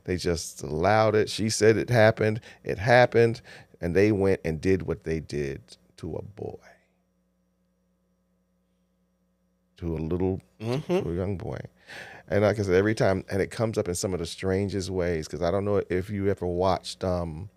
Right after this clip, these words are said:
Speaker 1: Lovecraft Come-, Country.
Speaker 2: No.
Speaker 1: It comes up in that. There is a s-, and, and, and it was really funny because the character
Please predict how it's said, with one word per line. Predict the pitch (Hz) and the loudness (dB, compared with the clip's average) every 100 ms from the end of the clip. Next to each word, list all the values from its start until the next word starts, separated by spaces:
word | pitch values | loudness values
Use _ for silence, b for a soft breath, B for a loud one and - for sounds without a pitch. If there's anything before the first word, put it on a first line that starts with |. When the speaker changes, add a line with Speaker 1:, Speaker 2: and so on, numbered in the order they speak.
| _ _ _ | _ _ _
Speaker 1:
Lovecraft | 90 101 101 - 78 62 - | 0 0 0 -4 -6 -6 -12
Come-, | - 67 - - | -14 -14 -16 -12
Country. | - 80 - - - _ - | -10 -10 -12 -16 -16 _ -20
Speaker 2:
No. | 98 78 - _ _ _ _ _ _ _ - | -18 -16 -18 _ _ _ _ _ _ _ -20
Speaker 1:
It | - | -6
comes | 92 85 | -4 -4
up | 80 - | -6 -6
in | 82 | -8
that. | 80 64 - _ _ _ _ _ _ _ _ _ | -6 -8 -12 _ _ _ _ _ _ _ _ _
There | 95 90 92 | -2 0 2
is | 90 | 0
a | |
s-, | 82 - - | -4 -6 -6
and, | - 98 | -2 -2
and, | 87 92 | 2 2
and | 98 | 2
it | 85 | 2
was | 95 | -2
really | 110 139 135 | 0 0 0
funny | 104 - 139 110 | 0 2 2 2
because | 95 113 90 - B B B | -2 0 0 0 B B B
the | 82 | -8
character | - - 143 190 151 - - 67 | -4 -2 0 2 0 0 -6 -6